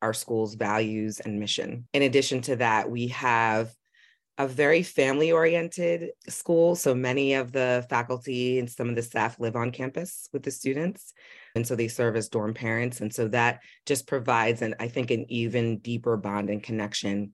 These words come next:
uh, with someone that, you know, is caring for you at night, but also during the day is your teacher, your educator, making sure that you are gaining knowledge and having access to global thinking and really the best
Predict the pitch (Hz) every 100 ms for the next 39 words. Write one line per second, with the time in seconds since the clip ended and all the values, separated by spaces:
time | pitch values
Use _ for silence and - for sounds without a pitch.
0 | - 110 120 - 127 120 117 - 127 113
1 | 104 120 - 131 123 120 127 113 117 113
2 | 113 104 131 139 135 - 123 - 110 120
3 | 123 107 113 120 - _ - 127 120 113
4 | 98 127 113 104 117 117 113 107 104 113
5 | - 156 - 139 131 123 104 123 123 123
6 | 131 120 117 113 107 113 104 117 113 127
7 | 117 117 - 117 117 113 107 _ _ _
8 | _ _ _ _ - - 135 123 123 120
9 | 120 - _ _ _ - 139 135 131 127
10 | 120 120 127 131 127 - 113 113 110 -
11 | - 123 120 120 107 113 - 127 120 -
12 | 120 120 107 110 - 117 113 110 107 107
13 | 113 _ - - _ 120 120 123 120 120
14 | 107 123 110 - -